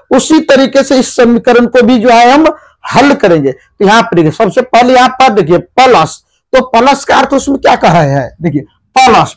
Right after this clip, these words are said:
प्लस का अर्थ है गुना, तो यहाँ प्लस है तो यहाँ पर दे देते हैं गुना। इसके बाद है यहाँ पर माइनस।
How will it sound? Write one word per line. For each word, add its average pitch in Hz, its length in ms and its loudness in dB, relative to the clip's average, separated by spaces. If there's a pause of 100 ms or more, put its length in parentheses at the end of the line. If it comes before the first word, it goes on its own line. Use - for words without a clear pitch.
प्लस 240 260 0
का 247 140 0
अर्थ 226 140 0
है 254 180 2
गुना, 202 260 2
तो - 400 -8
यहाँ 202 160 0
प्लस 254 300 2
है 233 80 2
तो 233 120 -6
यहाँ 214 160 2
पर 214 100 -2
दे 202 120 0
देते 233 280 2
हैं 294 160 2 (500)
गुना। 226 420 2 (1300)
इसके 285 340 0
बाद 277 200 4
है 269 120 4
यहाँ 262 180 4
पर 220 180 2
माइनस। 277 460 2